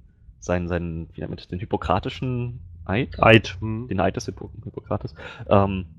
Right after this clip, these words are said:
Speaker 1: dass, dass er den halt noch sehr, sehr objektiv verfolgt, dass er Mordopfer, beziehungsweise, ähm, äh, äh, ähm,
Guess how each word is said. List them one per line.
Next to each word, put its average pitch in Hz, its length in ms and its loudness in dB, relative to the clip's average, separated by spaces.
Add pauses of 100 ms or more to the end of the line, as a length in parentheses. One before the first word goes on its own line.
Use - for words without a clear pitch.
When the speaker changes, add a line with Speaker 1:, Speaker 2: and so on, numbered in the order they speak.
(460)
Speaker 1:
dass, - 220 -4
dass - 160 -4
er 92 80 4
den 101 280 0
halt 95 200 -2
noch - 120 -8 (200)
sehr, 98 280 2
sehr 101 140 -6
objektiv - 460 -8
verfolgt, 101 580 -2
dass 92 140 -6
er 87 240 -2 (560)
Mordopfer, 104 720 -2
beziehungsweise, 95 600 -10
ähm, 87 380 -6 (680)
äh, 82 60 -6
äh, 80 640 -4
ähm, 78 260 -8